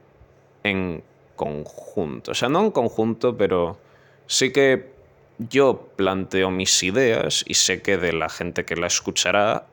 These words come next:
alguien me dirá su opinión, la cual puede ayudar a arreglar algunos de los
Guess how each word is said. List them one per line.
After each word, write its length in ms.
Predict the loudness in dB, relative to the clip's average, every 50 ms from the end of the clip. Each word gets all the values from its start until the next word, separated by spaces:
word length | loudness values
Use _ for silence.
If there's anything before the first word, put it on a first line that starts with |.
| _ -4
alguien 720 | -2 -2 -2 -2 -2 -2 -4 -4 -4 -4 -8 -12 -14 -18 -20 _ _ _ _ -20 _ _ _ _ _ _ _ -8
me 180 | -4 -4 -4
dirá 520 | -2 -2 -2 0 0 2 0 0 -2 -6 -12 _ _ _ _ _ -6
su 280 | -4 -2 -2 0 0
opinión, 840 | 0 -2 -2 -4 -4 -2 0 0 0 0 -2 -4 -8 -10 -10 -12 -14 -14 _ _ _ _ _ _ _ _ _ _ _ _ _ -2
la 500 | 0 2 2 2 2 2 2 0 0 0
cual 400 | 2 4 6 6 4 2 0 -2
puede 360 | -2 0 0 2 2 2 2
ayudar 500 | 2 0 0 -2 0 0 2 2 2 4
a 320 | 4 2 2 0 -2 -8 _ -20 _ -20 _ _ _ -6
arreglar 480 | -4 -2 -2 -2 0 0 2 2 2 2
algunos 480 | 0 0 -2 -2 -2 -4 -6 -6 -4
de 80 | -4 -2
los 600 | -2 -2 -2 -2 -4 -4 -4 -4 -6 -8 -10 -14